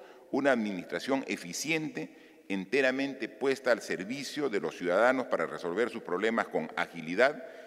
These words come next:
y sensibilidad social. Forjar instituciones sólidas y eficientes, confiables, es tarea de todos, no solo del Ejecutivo, sino también del Congreso, el Poder Judicial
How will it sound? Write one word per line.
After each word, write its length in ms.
y 100
sensibilidad 680
social. 460
Forjar 920
instituciones 680
sólidas 800
y 80
eficientes, 920
confiables, 920
es 160
tarea 260
de 120
todos, 340
no 160
solo 340
del 140
Ejecutivo, 640
sino 300
también 880
del 160
Congreso, 680
el 140
Poder 220
Judicial 720